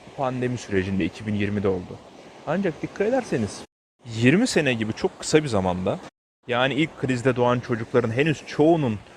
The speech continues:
iş hayatına başlamadığı bir süre içinde üç tane büyük ekonomik kriz yaşadık. Ve bunlar yalnızca Türkiye ekonomisiyle ilgili de değiller. Uluslararası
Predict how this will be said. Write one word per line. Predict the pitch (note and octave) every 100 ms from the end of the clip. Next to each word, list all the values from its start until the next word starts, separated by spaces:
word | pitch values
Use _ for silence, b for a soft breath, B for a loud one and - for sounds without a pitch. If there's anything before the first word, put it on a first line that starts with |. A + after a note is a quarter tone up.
| B B
iş | - -
hayatına | A#2 A2+ A2 A#2 G#2
başlamadığı | G2+ G2 - C#3 B2+ G2+ F#2+
bir | G2
süre | - D3
içinde | F#3+ - A#2+ F#3 - B B B B -
üç | A3 -
tane | - C3 D3 F#3
büyük | B2 D3+ B2
ekonomik | A2+ A#2 A#2+ C3+
kriz | - A2 F#2+
yaşadık. | E2+ F2+ E2 - - - - - - - - - - - - -
Ve | C3+ D#3+
bunlar | A3 A3+
yalnızca | D3+ E3 A3+ A3+ F#3+
Türkiye | - E3 E3 G#3
ekonomisiyle | E3 E3+ E3 D#3+ - F3 D3+
ilgili | C#3 D3
de | D3+ A2+
değiller. | A2+ A2+ F#2 - - - - - -
Uluslararası | A2+ - G#3+ A#3+ F#3+ - A2